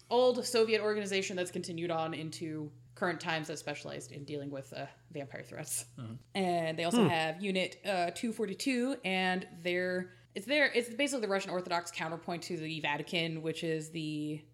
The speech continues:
Speaker 1: Akritai, Akritai? So it's, like, Russian Orthodox, uh, religious stuff. Uh, we also have Brazil with, uh, bos, which is the Brazilian Special Police Operation Battalions.
Speaker 3: Hmm.
Speaker 1: Uh, they tend to handle all of the,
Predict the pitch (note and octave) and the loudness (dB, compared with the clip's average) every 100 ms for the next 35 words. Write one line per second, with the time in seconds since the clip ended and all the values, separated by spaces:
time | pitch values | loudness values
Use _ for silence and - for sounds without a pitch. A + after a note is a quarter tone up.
0 | - F3 E3+ F3 F#3+ B3 A#3 A#3 F#3+ F#3 | -6 -6 -4 -6 0 4 4 2 -4 -4
1 | C4 D#4+ D#4+ D4 - _ - - F#3 F3+ | 2 4 4 0 -10 _ -6 0 2 2
2 | E3+ E3 D#3+ D3+ D3+ D3 D3+ C#3+ - - | -4 -4 -6 -4 -8 -6 -6 -4 -4 -6
3 | - _ - D3 C3+ E3+ D3+ D3 D3+ - | -8 _ -6 -6 -4 -6 -6 -4 -6 -8
4 | - _ _ - - A#3 G#3 - - - | -10 _ _ -10 2 6 6 2 -8 -18
5 | - _ - F#3+ F3 F#3 F#3+ F#3 F3+ E3 | -20 _ 0 4 4 4 2 2 2 2
6 | - A3+ B3 F4 D#4+ F#3+ - - - - | 4 4 6 8 8 6 -2 -12 -20 -4
7 | G3 G3 F#3+ F3 F3 D#3+ G#3 G3 F3 D#3+ | 0 2 0 2 4 4 6 6 4 0
8 | E3 E3+ D#3+ E3 F3+ A3 A3+ A3 - B3 | -6 -10 -8 -4 0 0 0 -2 -4 -6
9 | B3+ B3 B3 A#3+ - - - - A3 B3 | -4 -2 -2 -4 -8 -20 -12 -4 -2 -2
10 | C4 - A3 G#3+ A3+ A#3+ G#3 F3+ - D#3 | -2 -2 -2 2 2 2 0 0 0 -2
11 | D3+ C3+ - - - - - - F3+ B2+ | -2 -6 -8 -8 -10 -14 -6 4 4 4
12 | - - - - - F#3 F3 E3 E3+ D#3+ | -4 -14 -6 -4 -4 -2 -2 -2 -4 -4
13 | F3 E3 D#3 D#3 D#3 D3+ D3+ D#3 D3 D#3+ | -4 -4 -2 -2 -2 -4 -4 -4 -4 -6
14 | D#3 D#3+ | -4 -6